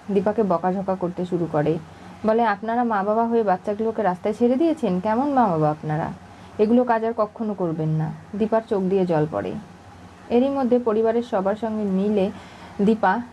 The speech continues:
একটা পরিকল্পনা করে যে সে নতুন রূপে, নতুনভাবে সূর্যের সঙ্গে আবারও প্রেম করবে। সূর্যর মনে দীপার জন্য যে জায়গাটা রয়েছে সেটা শুধুমাত্র জাগিয়ে তোলার দায়িত্ব দীপার, আর তাই সে সুন্দর করে সেজেগুজে শাড়ি পরে সূর্যের সামনে এসে উপস্থিত হয়।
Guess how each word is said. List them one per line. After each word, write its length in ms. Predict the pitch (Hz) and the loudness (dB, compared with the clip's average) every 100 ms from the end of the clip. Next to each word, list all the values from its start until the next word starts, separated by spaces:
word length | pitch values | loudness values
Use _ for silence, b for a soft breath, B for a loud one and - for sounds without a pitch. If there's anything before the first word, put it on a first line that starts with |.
| - | -8
একটা 240 | 202 233 | -6 -4
পরিকল্পনা 560 | 233 208 208 220 226 220 | 0 0 2 0 0 -2
করে 280 | 226 202 226 | -2 0 2
যে 100 | 233 | 2
সে 160 | 240 | 0
নতুন 420 | 214 202 196 247 240 | 0 0 2 4 4
রূপে, 240 | 226 190 | 4 2
নতুনভাবে 640 | 185 185 214 240 220 202 220 | 0 0 2 2 4 2 2
সূর্যের 360 | 220 185 214 | 2 0 0
সঙ্গে 300 | 214 196 190 | -2 0 2
আবারও 300 | 208 160 170 | 2 2 0
প্রেম 280 | 185 175 160 | 0 0 0
করবে। 280 | 151 156 175 214 - B B B - | -2 -2 -6 -10 -16 B B B 0
সূর্যর 280 | 262 240 277 | 2 4 4
মনে 240 | 254 247 | 2 2
দীপার 300 | 233 226 233 | 2 0 0
জন্য 220 | 233 233 | 0 0
যে 100 | 233 | 0
জায়গাটা 440 | 233 190 185 208 226 | 2 2 2 0 0
রয়েছে 300 | 220 214 240 | 0 -2 -4
সেটা 240 | 233 220 | -2 -2
শুধুমাত্র 760 | 233 - 226 247 262 254 247 240 | -2 0 2 4 2 2 2 4
জাগিয়ে 400 | 185 170 190 190 | 4 2 0 -2
তোলার 340 | 190 175 180 | -2 -2 -2
দায়িত্ব 400 | 180 156 165 - | 0 0 0 -2
দীপার, 340 | 220 175 151 98 - - | 0 0 -2 -4 -8 -6
আর 120 | - 185 | -4 -2
তাই 220 | 190 170 208 | 0 0 0
সে 120 | - 214 | -2 -4
সুন্দর 360 | 233 214 226 220 | -2 0 2 2
করে 220 | 214 208 | 2 0
সেজেগুজে 540 | 214 190 202 202 202 208 | 0 2 4 4 2 0
শাড়ি 240 | 208 170 185 | 0 0 2
পরে 280 | 208 202 233 240 B B - | 2 2 2 -2 B B -2
সূর্যের 280 | 262 220 262 | 0 2 2
সামনে 360 | 254 220 220 220 | 2 0 0 -2
এসে 180 | 214 | 0
উপস্থিত 440 | 214 202 190 185 180 | 0 -2 -4 -2 -2
হয়। 200 | 151 | -4